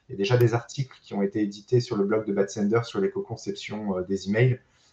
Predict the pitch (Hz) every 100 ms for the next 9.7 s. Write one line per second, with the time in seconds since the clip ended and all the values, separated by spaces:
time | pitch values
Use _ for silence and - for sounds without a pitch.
0 | _ - 90 95 98 95 - 98 117 110
1 | 101 101 - 101 98 - - 127 120 -
2 | 92 101 107 98 98 101 98 95 120 -
3 | 98 90 95 - 120 117 - 101 - 110
4 | 107 104 110 107 120 113 98 95 95 98
5 | 104 - - - 107 101 95 107 113 117
6 | - 101 - 90 - _ _ _ _ 98
7 | 113 127 139 131 - - 127 123 139 147
8 | - 123 135 147 117 110 - - 104 -
9 | - - 131 135 127 101